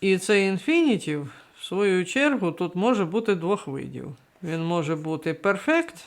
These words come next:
це коли йдеться про минулий час, або це може бути present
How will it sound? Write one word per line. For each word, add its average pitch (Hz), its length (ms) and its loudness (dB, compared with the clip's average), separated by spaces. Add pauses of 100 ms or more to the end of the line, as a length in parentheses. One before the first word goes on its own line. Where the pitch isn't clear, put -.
(140)
це 180 160 -2
коли 190 240 4
йдеться 185 360 2
про 196 180 2
минулий 180 500 2
час, - 500 -8 (200)
або 220 520 2 (600)
це 233 220 -4
може 196 320 0
бути 247 540 0 (320)
present 170 680 2